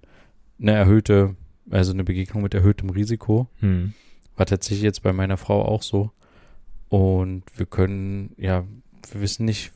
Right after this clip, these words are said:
Speaker 1: was es ist. Vor allen Dingen hatte ich eine Begegnung um fast, ähm, dreiundzwanzig,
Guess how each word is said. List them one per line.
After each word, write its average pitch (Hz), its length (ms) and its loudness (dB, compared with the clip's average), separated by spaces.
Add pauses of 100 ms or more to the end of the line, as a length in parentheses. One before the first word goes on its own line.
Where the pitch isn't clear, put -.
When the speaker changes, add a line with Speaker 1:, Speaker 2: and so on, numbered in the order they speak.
(120)
Speaker 1:
was 104 240 4
es 113 120 -4
ist. 135 340 0 (460)
Vor - 140 -10
allen 90 140 0
Dingen 92 140 0
hatte 95 160 2
ich 95 120 -4
eine 104 140 2
Begegnung 98 480 0
um 95 160 -4
fast, - 420 -6 (140)
ähm, 95 340 -2 (480)
dreiundzwanzig, 95 800 -2